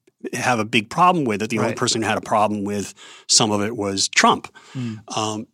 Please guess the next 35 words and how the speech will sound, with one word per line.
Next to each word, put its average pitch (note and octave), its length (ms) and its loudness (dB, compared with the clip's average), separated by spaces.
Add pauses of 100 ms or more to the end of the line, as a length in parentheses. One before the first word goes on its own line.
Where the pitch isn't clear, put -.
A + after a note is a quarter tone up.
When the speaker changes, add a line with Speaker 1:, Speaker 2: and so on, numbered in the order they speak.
Speaker 1:
and B2+ 240 0
I C3 140 0
think C#3 320 2
that, A#2+ 220 2 (120)
you A#3 100 2
know, B2+ 120 2
and B2 220 0
nobody's C#3 340 4
saying, B2 380 2
"Oh, D#3 140 4
we B2 120 2
should B2 160 0
just A#2+ 220 0
basically A2+ 420 0
take A2+ 280 -2
the A2 80 -2
mothball A2 540 2
the G#2 80 -4
Navy G#2 600 2 (500)
and, A2+ 580 -2
uh, G#2+ 240 0 (160)
let A#2 300 0
the A2+ 120 -2 (180)
Chinese A#2 480 4
have G#2+ 160 2
the A2 80 -6
Speaker 2:
Yeah. - 60 -6
Speaker 1:
Pacific." - 580 2
I, A#2+ 120 4
Speaker 2:
Yeah. A2 200 2
Speaker 1:
n-, D#3 80 0
nobody A3+ 320 2
is - 180 4
saying A#2+ 360 2
that. E2 280 -12